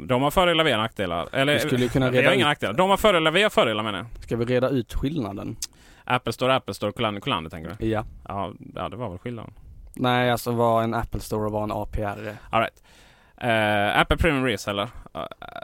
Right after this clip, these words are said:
Speaker 2: Det är
Speaker 1: App-,
Speaker 2: vi.
Speaker 1: det är vi. Och vi är alltså en Apple-återförsäljare.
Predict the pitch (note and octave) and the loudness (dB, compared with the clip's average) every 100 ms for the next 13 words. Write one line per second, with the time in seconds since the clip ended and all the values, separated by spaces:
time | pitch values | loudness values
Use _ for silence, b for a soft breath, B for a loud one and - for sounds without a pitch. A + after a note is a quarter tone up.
0 | - A#2 A2+ G#2 G#2+ - A2+ G#2 F2 - | -2 0 2 0 -4 -2 0 0 -2 -6
1 | - - A2+ A2+ G2+ G#2 - - - A2 | -10 -4 0 0 -2 -4 -4 -6 -6 -6
2 | F#2+ - - F2 D#2+ | -6 -10 -8 -6 -6